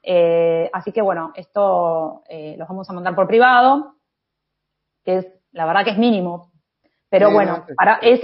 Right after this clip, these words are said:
Speaker 1: es, es importante, digamos, por el compromiso y porque nosotros realmente le ponemos toda la onda, toda nuestra vibración, toda nuestra nu-, buena energía para que vos vibres alto.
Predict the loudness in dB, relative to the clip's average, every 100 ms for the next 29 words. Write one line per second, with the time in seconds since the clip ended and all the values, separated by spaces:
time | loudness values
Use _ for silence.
0 | 0 0 2 0 2 2 2 0 0 0
1 | 0 0 -2 -4 -4 -6 -6 -4 -2 -2
2 | 0 -2 -2 -10 _ -8 -2 -2 -2 -4
3 | -2 0 -2 -4 -4 -2 -2 0 2 0
4 | -2 _ _ -6 -2 0 -2 2 4 4
5 | 4 2 2 2 0 -10 _ _ _ 2
6 | 2 2 0 0 0 -2 -2 -2 -2 -4
7 | -2 -2 -2 -4 -8 -8 -8 -4 -2 -2
8 | -4 -2 0 0 -2 -4 -2 0 0 -4
9 | -12 -14 -18 -20 _